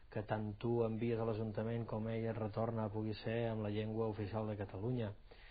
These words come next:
És veritat que ara podríem entrar en debats, doncs, que generaria, eh, punts de vista diferents i fins i tot faria, eh,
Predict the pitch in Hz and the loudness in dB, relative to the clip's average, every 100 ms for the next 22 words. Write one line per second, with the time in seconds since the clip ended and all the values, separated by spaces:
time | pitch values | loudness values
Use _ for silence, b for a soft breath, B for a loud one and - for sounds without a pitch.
0 | B B B B B B 131 135 165 131 | B B B B B B 0 4 6 8
1 | 107 135 143 - 123 120 131 131 120 120 | 10 8 8 4 6 8 8 6 4 4
2 | 113 104 117 123 120 104 117 131 120 110 | 2 2 4 4 4 4 6 6 4 0
3 | 110 107 - 110 107 104 104 101 - 104 | -2 -2 -2 0 0 2 0 0 0 0
4 | 107 107 107 117 117 113 113 110 107 101 | 0 0 2 4 4 4 4 2 0 -2
5 | B B - 107 104 123 104 113 107 - | B B -6 -6 -2 -2 0 0 0 -2
6 | 104 98 - 135 139 135 113 104 107 101 | -2 0 6 6 8 6 2 0 -2 -2
7 | 104 120 117 - - 113 117 117 117 110 | 0 0 0 -6 -4 -2 2 2 2 0
8 | B B B B 113 113 110 107 104 101 | B B B B 2 4 4 4 2 2
9 | 101 101 | 0 0